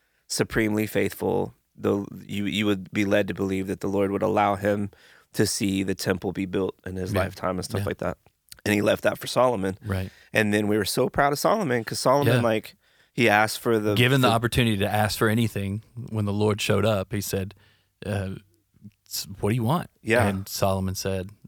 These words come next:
Speaker 1: "Wisdom
Speaker 2: "That's
Speaker 1: and
Speaker 2: what I need."
Speaker 1: understanding."
Speaker 2: Yeah.
Speaker 1: Yeah. And it's like, wow, that really is the smartest thing to
Speaker 2: Yeah.
Speaker 1: ask for, you know?
Speaker 2: And even in their story, and, and in the story, as we're following the storyline of Scripture,
Speaker 1: Mm.
Speaker 2: you know, each time with each of so many of these characters,
Speaker 1: Mm-hmm.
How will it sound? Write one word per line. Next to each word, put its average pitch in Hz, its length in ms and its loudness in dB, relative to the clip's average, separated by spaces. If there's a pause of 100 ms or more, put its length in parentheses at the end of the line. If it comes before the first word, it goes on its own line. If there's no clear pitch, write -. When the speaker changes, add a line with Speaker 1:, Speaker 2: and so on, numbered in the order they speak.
(140)
Speaker 1:
"Wisdom 107 360 0
Speaker 2:
"That's - 40 0
Speaker 1:
and 101 80 0
Speaker 2:
what 101 40 2
I 101 40 2
need." 101 80 0
Speaker 1:
understanding." 110 500 -4
Speaker 2:
Yeah. 98 200 -2
Speaker 1:
Yeah. 101 240 -2
And 101 160 -2
it's - 160 -4
like, - 260 -6
wow, - 240 -2 (540)
that 113 160 4
really 110 320 2
is 135 340 0 (720)
the 160 140 -2
smartest 98 500 0
thing 104 180 0
to 107 80 2
Speaker 2:
Yeah. 107 120 2
Speaker 1:
ask 120 140 0
for, 101 300 -2
you 107 120 -2
know? 185 200 -2 (440)
Speaker 2:
And 123 160 2
even 151 260 4
in 131 160 2
their 117 120 4
story, 127 420 0
and, 107 340 -2
and 104 200 -2
in 127 180 0
the 113 80 0
story, 113 400 0
as 107 160 0
we're 104 80 -4
following 107 340 2
the 95 60 -4
storyline 101 460 0
of 98 80 -8
Scripture, 104 480 -4 (100)
Speaker 1:
Mm. 107 220 -2
Speaker 2:
you 98 60 2
know, 98 160 0
each 117 280 -2
time 117 280 2
with 101 160 -2
each 120 220 -4
of 104 280 -2 (100)
so - 280 0
many 113 200 2
of 101 80 -2
these 101 160 -6
characters, 110 480 -4
Speaker 1:
Mm-hmm. 104 320 -2